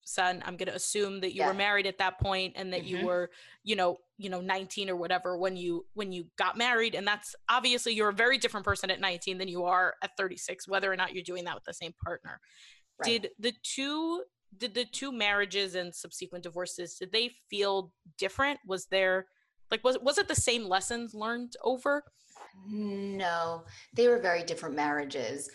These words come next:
Speaker 2: I mean, my first one was just so young. So I can't even really judge. I don't even judge myself ar-, around any of the things for that because I felt like we were just too young to get married. We were, our families were both Orthodox.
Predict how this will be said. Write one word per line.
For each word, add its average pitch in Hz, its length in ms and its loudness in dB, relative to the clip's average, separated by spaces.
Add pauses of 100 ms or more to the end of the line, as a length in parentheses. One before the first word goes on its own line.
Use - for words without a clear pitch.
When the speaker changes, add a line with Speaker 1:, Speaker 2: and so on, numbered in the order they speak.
(260)
Speaker 2:
I 190 60 0
mean, 196 120 0
my 196 120 4
first 226 420 2
one 165 140 0
was 160 160 -4
just - 220 -6
so 151 200 4
young. 127 560 -2 (380)
So 175 460 4 (100)
I 190 40 2
can't 226 300 2
even 190 260 2
really 151 520 -2
judge. 131 480 0 (340)
I 190 80 4
don't 233 160 4
even 151 180 0
judge 131 280 -2
myself 127 560 -2 (160)
ar-, - 100 -6 (220)
around 147 320 4
any 135 180 4
of 135 60 -2
the 135 80 -6
things 123 340 -6
for 143 140 -6
that 131 260 0
because 175 220 -2
I 175 80 2
felt 185 180 2
like 170 140 -2
we 156 100 -4
were 151 80 -2
just 147 220 -4
too 151 100 -4
young 139 260 -2
to - 80 -12
get 143 160 -4
married. 135 340 -2
We 151 120 -2
were, 156 380 2 (640)
our 165 120 2
families 170 400 0
were 214 100 4
both 220 200 4
Orthodox. 170 680 2